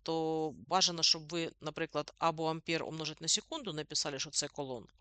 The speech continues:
або розписали ось тут кулон, що це ампер умножить на секунду. І тоді у вас скорочуються або ампери з секундами, або, е, ну, ампери з амперами, с-, секунди з секундами, або колони з колонами.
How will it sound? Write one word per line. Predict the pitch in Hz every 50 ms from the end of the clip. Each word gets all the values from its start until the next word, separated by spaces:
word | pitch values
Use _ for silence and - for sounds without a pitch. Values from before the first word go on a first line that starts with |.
| - - - - - - - - -
або | - 214 214 214 285
розписали | 302 277 - - 233 - - 240 240 226 220
ось | 202 -
тут | - 220 -
кулон, | - - 233 226 208 175 147 139 -
що | - - 151 143
це | - - 175 -
ампер | - 151 156 - 208 208
умножить | 220 185 151 160 170 170 - -
на | 156
секунду. | - - - _ 120 113 101 - - _ _ _ _ _ _ _ _ _ _ _ _ _ - 240 196 - -
І | 160
тоді | - - 156 156 170 220 254 269
у | 247 - 156
вас | 147 151 160 180 180 - - - _ _ _ _ _
скорочуються | - - - - 175 185 170 151 - - 127 127 - - -
або | - - 160 160 156 151 143 131 - -
ампери | - 160 160 - 160 151 147 147
з |
секундами, | - - 202 - - 311 302 277 294 285 277 285 294 - - - - - - -
або, | - 190 214 202 226 220 208 185 - 131 160 156 151 -
е, | 151 - _ _ _ -
ну, | 180 180 147
ампери | - - 160 156 - 190 165 151 151
з | - 160
амперами, | 147 151 180 160 147 143
с-, | 143 - - -
секунди | - 175 - - 165 151 135
з | -
секундами, | - 156 - 135 127 127 135 127 107 - - - - - -
або | - 185 240 240 285
колони | - - 185 165 185 202 202 185
з | -
колонами. | - - 170 151 135 117 73 73 -